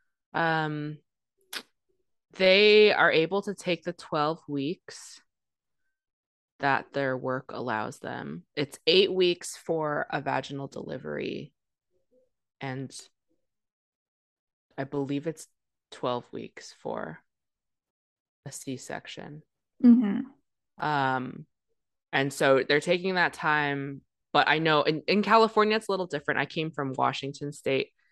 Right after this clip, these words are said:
Speaker 1: That's where my healthcare experience is. Um, and in Washington State, the state actually gives you an additional twelve weeks of leave, of protected
Speaker 2: Oh,
Speaker 1: leave.
Speaker 2: okay.
Speaker 1: Uh, it's not
Speaker 2: Yeah.
Speaker 1: necessarily paid. That depends on your employer.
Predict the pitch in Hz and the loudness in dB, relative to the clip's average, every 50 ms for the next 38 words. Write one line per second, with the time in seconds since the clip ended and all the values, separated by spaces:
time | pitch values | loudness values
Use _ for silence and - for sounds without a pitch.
0 | _ _ _ _ _ _ - 139 135 - - - 139 135 139 131 123 120 120 123 | _ _ _ _ _ _ -4 -4 -4 -4 -2 -4 -4 -2 -2 -2 -2 -2 -2 -4
1 | 131 135 120 127 135 - - 135 127 131 131 - - - - 127 127 127 127 127 | -4 -4 -6 -6 -6 -8 -4 -2 -2 -2 -2 -4 -10 -8 -6 -6 -4 -4 -6 -6
2 | 131 139 - - 117 120 123 131 - - _ _ _ _ _ _ _ _ _ - | -8 -10 -8 -8 -6 -6 -6 -8 -10 -16 _ _ _ _ _ _ _ _ _ -6
3 | - 127 131 131 123 110 131 139 135 135 143 143 151 156 - 170 147 135 - 143 | -2 0 0 2 2 0 0 0 2 4 4 4 4 4 0 -4 -6 -6 -8 -10
4 | 139 - - 135 123 - _ - 123 123 123 127 - - 170 156 - - - 120 | -10 -6 -4 -4 -4 -4 _ -2 -2 -2 -2 -4 -2 2 4 4 4 4 2 0
5 | 120 - - 127 127 123 - 120 120 123 139 120 117 120 120 120 117 - - - | 0 -2 -4 -8 -8 -6 -4 -6 -6 -6 -6 -8 -8 -6 -6 -8 -8 -10 -10 -10
6 | - - - - - - - - - - - - - - _ - - - - - | -10 -12 -12 -14 -12 -10 -8 -8 -8 -8 -10 -12 -14 -14 _ -18 -20 -20 -20 -18
7 | - - 135 131 139 131 135 131 139 165 208 - - _ _ - - 147 - - | -10 -8 -8 -8 -6 -6 -6 -4 -2 -2 -4 -4 -8 _ _ -6 -6 -6 -6 -2
8 | - 170 - - 160 131 - - - 311 339 349 320 247 226 233 240 240 - 226 | -4 -4 -2 0 -2 -2 -2 2 4 6 8 8 8 6 6 4 2 0 -2 -4
9 | 196 196 190 233 226 - - _ - - 139 139 139 139 - 214 208 208 214 214 | -2 -2 -2 -4 -6 -8 -14 _ 0 2 4 6 6 4 4 4 4 6 6 4
10 | 190 196 185 - 202 196 196 190 185 175 - - 151 143 147 151 170 165 - 147 | 2 2 0 0 2 4 4 4 2 0 0 0 2 2 4 4 2 0 -2 -4
11 | 139 151 151 - 139 135 143 139 139 135 135 139 135 131 135 - - 139 131 127 | -4 -4 -8 -6 -6 -6 -4 -2 -2 -2 -2 -2 -4 -4 -6 -4 -2 0 2 2
12 | 131 131 135 139 | 2 2 2 0